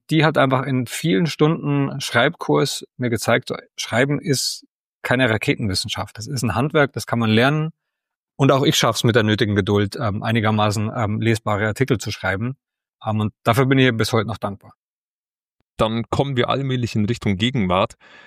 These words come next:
Speaker 2: Zweitausendzweiundzwanzig hast du zusammen mit deinem langjährigen Kollegen Bastian Obermeier, den man übrigens mit Y schreibt, ihr seid nicht verwandt, aber ganz nett, dass ihr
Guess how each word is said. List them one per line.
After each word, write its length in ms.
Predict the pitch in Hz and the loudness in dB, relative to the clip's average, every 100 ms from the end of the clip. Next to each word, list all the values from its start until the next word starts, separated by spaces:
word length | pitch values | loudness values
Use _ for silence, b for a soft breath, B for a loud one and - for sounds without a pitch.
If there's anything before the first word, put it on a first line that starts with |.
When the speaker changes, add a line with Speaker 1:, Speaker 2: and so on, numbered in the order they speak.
| B | B
Speaker 2:
Zweitausendzweiundzwanzig 1300 | - 117 123 123 117 113 - 110 101 - 113 131 - 120 | -4 -2 0 0 -2 -2 -2 0 0 0 -2 -2 -4 -2
hast 260 | 120 - - | -2 -2 -4
du 160 | 117 104 | -4 -6
zusammen 500 | - 107 117 120 117 | -6 -2 0 0 2
mit 140 | 107 104 | 2 0
deinem 300 | - 107 104 | -2 0 0
langjährigen 580 | 101 110 127 123 110 107 | 0 0 0 0 0 -4
Kollegen 500 | - 110 113 117 107 - | 0 2 2 0 -2 -2
Bastian 400 | 110 - 110 104 | -4 -4 -6 -4
Obermeier, 640 | 131 120 120 107 117 117 B B B _ | -2 0 2 2 2 0 B B B _
den 140 | 113 110 | -2 0
man 140 | 104 | -2
übrigens 480 | - 110 110 104 - | -4 -4 -2 -2 -4
mit 120 | 101 | -4
Y 440 | 147 - 123 98 | -6 -2 0 0
schreibt, 560 | 98 - 101 120 - - | 0 0 0 -2 -10 -16
ihr 120 | - 113 | -8 -2
seid 240 | 110 98 | -2 0
nicht 240 | 107 120 | 0 0
verwandt, 400 | - 117 117 120 | 0 0 0 0
aber 240 | 113 101 98 | 0 0 0
ganz 280 | 107 104 - | -2 -2 -2
nett, 140 | 113 | -2
dass 200 | - 101 | -2 -2
ihr 160 | 104 104 | 0 -2